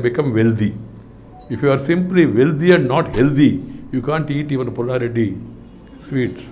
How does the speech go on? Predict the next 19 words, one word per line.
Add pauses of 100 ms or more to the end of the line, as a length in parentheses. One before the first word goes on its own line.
(680)
అక్కడ
పోయి
మనం
బెల్లం
వేసిన (440)
జీడిపప్పు
పాకం
తినడానికి
chance
లేదు. (2000)
ఇంకా
అదే
కాదు,
ఇంకేదైనా
హైదరాబాద్
దమ్
బిర్యానీ
తినడానికి
కూడా